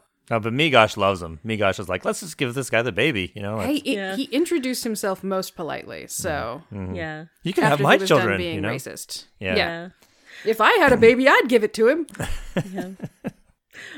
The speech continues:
Speaker 3: Migosh is, um, like if when Frodo told Samwise Gamgee to, um, go home, Samwise Gamgee was like, "All right, see you later then."
Speaker 1: <laughs> You're the boss.
Speaker 2: I've been
Speaker 1: I mean, hey.
Speaker 3: Toodles. <laughs>
Speaker 2: I've been meaning to fuck your wife, so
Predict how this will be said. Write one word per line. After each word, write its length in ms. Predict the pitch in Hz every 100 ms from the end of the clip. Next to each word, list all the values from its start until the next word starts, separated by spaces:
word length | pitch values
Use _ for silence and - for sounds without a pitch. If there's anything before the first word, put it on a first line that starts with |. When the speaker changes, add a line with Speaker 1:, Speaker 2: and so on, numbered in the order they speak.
| -
Speaker 3:
Migosh 440 | 240 262 277 285 -
is, 340 | - 208 196 214
um, 340 | 208 185 175 -
like 380 | 185 180 175 -
if 280 | 190 180 - -
when 240 | 196 185
Frodo 480 | - 185 180 180 175
told 340 | - 196 175 170
Samwise 680 | - 170 170 170 165 165 - - - - _
Gamgee 460 | 185 170 165 170 165 -
to, 400 | 180 165 156 - -
um, 360 | 156 147 147 -
go 140 | 175
home, 360 | 170 175 170 165 - _ -
Samwise 400 | 233 190 185 165
Gamgee 300 | 190 170 175
was 120 | 170
like, 240 | 180 - -
"All 120 | - 285
right, 240 | 381 - _ _
see 120 | -
you 60 | 269
later 260 | 269 262 240
then." 200 | 240 240 - - - -
Speaker 1:
<laughs> 400 | - - - -
You're 160 | 117 151
the 60 |
boss. 240 | 196 240 285
Speaker 2:
I've 120 | 240
been 140 | 320
Speaker 1:
I 40 | 233
mean, 220 | 127 117
hey. 200 | 170 -
Speaker 3:
Toodles. 440 | - 349 349 320 370
<laughs> 1200 | - - _ _ _ 285 - - - _ - -
Speaker 2:
I've 80 | 240
been 140 | 294
meaning 240 | 359 381 330
to 60 |
fuck 240 | - 330 311
your 100 | 294
wife, 280 | 320 214
so 400 | - - 240 226